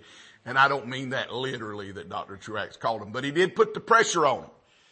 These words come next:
And, uh, Doctor Truax took a, um, a, a several, well, I guess there's twenty-five in this little booklet. He took several songs, hymns of the church, and he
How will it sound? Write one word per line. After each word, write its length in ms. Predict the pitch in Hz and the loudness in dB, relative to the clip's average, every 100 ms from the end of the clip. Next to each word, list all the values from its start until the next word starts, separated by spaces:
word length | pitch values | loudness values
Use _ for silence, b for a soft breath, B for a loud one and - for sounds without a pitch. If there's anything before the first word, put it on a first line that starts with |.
| b b - | b b -12
And, 320 | 107 113 113 | -8 -6 -6
uh, 120 | 113 101 | -6 0
Doctor 300 | 139 139 135 | 2 2 0
Truax 520 | 233 226 190 135 - | -2 4 4 4 -2
took 240 | 208 208 | 0 2
a, 180 | 143 107 - B B B 117 | 0 -4 -8 B B B -8
um, 260 | 117 113 120 | -6 -6 -8
a, 120 | 117 - - | -10 -10 -8
a 140 | 120 113 | -8 -6
several, 920 | - - - - 220 185 135 107 71 87 | -8 -8 -6 0 4 4 2 -6 -12 -10
well, 280 | 101 110 87 | -6 -4 -4
I 120 | 107 | -4
guess 260 | 98 117 - | -2 -4 -4
there's 200 | 92 - | -10 -10
twenty-five 680 | - 127 98 104 104 107 | -8 -8 -6 -2 0 0
in 100 | 87 | -4
this 220 | 85 - 95 | -14 -16 -16
little 160 | 87 | -14
booklet. 420 | 90 123 104 90 - b b b b | -10 -10 -10 -14 -16 b b b b
He 100 | 143 | -8
took 220 | - 214 | -4 -4
several 420 | - 202 196 143 | 0 2 2 -2
songs, 680 | 127 - 165 156 117 98 98 | -6 0 4 4 0 -6 -10
hymns 360 | 143 147 139 107 | -6 -6 -6 -10
of 80 | |
the 80 | 92 | -12
church, 520 | - 160 123 98 - - | -4 0 0 -2 -8 -14
and 100 | 110 | -12
he 160 | 101 | -12